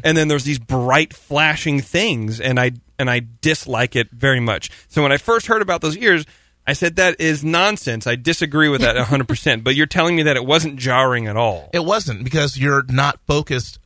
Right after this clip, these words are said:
Speaker 2: um, where all the different lightsabers and the necklaces are. You're
Speaker 1: Mm-hmm.
Speaker 2: focused towards where the show is. And when you're looking at the show, you don't have different lights going. Everything is do-,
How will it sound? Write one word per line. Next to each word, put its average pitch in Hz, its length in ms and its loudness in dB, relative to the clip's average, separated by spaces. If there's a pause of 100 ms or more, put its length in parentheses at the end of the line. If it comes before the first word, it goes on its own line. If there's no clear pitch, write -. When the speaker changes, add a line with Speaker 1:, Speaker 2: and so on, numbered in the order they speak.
(120)
Speaker 2:
um, 104 340 -2
where 127 240 0
all 127 280 2
the 120 100 0
different 117 420 0
lightsabers 110 840 -2
and 107 80 -2
the 95 80 -2
necklaces 104 560 -2
are. 127 320 0
You're 120 140 0
Speaker 1:
Mm-hmm. 104 100 0
Speaker 2:
focused 98 460 0
towards 123 260 -4
where 117 120 -2
the 98 100 -8
show 156 380 -4
is. 73 220 -8 (320)
And 117 160 0
when 123 100 0
you're 135 120 2
looking 147 220 -2
at 127 80 -2
the 117 80 -6
show, 165 240 0
you 131 200 -2
don't 160 240 0
have 214 360 -2
different 117 300 -4
lights 180 340 -2
going. 90 440 -6
Everything 156 420 -2
is 135 180 -2
do-, 135 120 -8